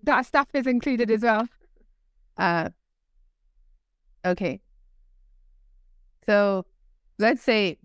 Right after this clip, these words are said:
Speaker 2: podcast, music, and my blog.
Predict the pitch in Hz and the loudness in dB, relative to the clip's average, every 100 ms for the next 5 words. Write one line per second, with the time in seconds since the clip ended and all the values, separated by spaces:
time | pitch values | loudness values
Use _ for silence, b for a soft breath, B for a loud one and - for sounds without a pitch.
0 | - 226 - - 196 185 190 - 180 175 | -4 -4 -4 -4 0 2 2 -2 -4 -4
1 | 175 175 170 170 - 170 160 160 - _ | -4 -2 -2 -4 -6 -4 -4 -6 -8 _
2 | - 175 170 165 170 160 151 156 | -8 -2 -2 -2 -4 -2 -2 -4